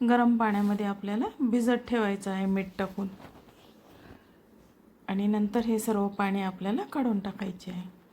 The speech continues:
आता त्याचं सर्व पाणी मी गाळणीने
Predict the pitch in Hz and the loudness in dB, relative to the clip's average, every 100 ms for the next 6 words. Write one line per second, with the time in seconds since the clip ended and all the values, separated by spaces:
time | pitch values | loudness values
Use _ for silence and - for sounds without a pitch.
0 | - - - - - 220 214 240 233 240 | -20 -20 -20 -20 -12 -6 -4 0 0 0
1 | 247 247 226 220 214 202 214 262 466 269 | 2 4 4 2 2 2 4 2 2 2
2 | 220 220 220 220 | 2 2 4 2